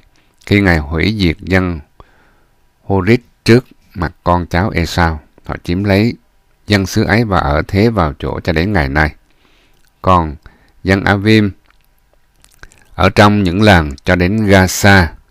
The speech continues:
dân Captorim ở từ Capto ra hủy diệt họ và ở thế vào cho.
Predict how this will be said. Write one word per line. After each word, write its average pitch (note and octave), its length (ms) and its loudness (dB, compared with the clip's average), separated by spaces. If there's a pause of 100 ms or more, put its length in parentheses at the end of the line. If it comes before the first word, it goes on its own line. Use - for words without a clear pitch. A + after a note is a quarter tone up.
(460)
dân G2 280 2
Captorim G#2 640 2
ở F2 140 2
từ F#2 220 0
Capto G#2 680 0
ra F#2+ 260 2
hủy E2 300 -4
diệt E2 160 -2
họ - 320 -6 (120)
và E2+ 360 0 (160)
ở D#2 280 -2
thế F#2+ 240 0
vào E2 220 -4
cho. D#2 240 -4